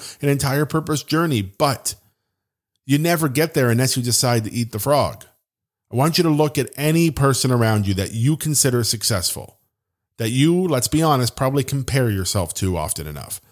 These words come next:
So I'm not talking, don't look at, I mean, you can look at the Elon Musk and the Steve Jobs of the world, but you can also look in your circle and say, "Okay, who am I comparing myself to?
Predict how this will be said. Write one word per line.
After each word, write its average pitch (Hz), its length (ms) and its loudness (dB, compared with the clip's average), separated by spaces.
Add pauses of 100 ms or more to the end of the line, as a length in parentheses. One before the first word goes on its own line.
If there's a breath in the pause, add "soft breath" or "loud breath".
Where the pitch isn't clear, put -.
(180 soft breath)
So - 80 -2
I'm 135 80 2
not 151 140 2
talking, 139 320 2
don't 131 240 0
look 127 240 0
at, 123 440 -2
I 156 60 0
mean, 170 160 4
you 185 80 2
can 190 220 0
look 120 160 0
at 101 100 -4
the 107 160 -2
Elon 113 240 0
Musk 165 340 2
and 104 200 -2
the 92 40 -4
Steve 107 240 -2
Jobs 165 320 0
of 160 60 -4
the 165 60 -2
world, 147 340 0 (240 loud breath)
but 143 120 0
you 139 100 0
can 143 200 -4
also 151 300 2
look 120 240 2
in 117 160 -2
your 104 140 0
circle 95 500 -2
and 85 100 -4
say, 90 240 0
"Okay, 104 280 -4
who 143 200 2
am 202 80 0
I 143 120 0
comparing 98 380 -2
myself 82 400 -6
to? - 180 -8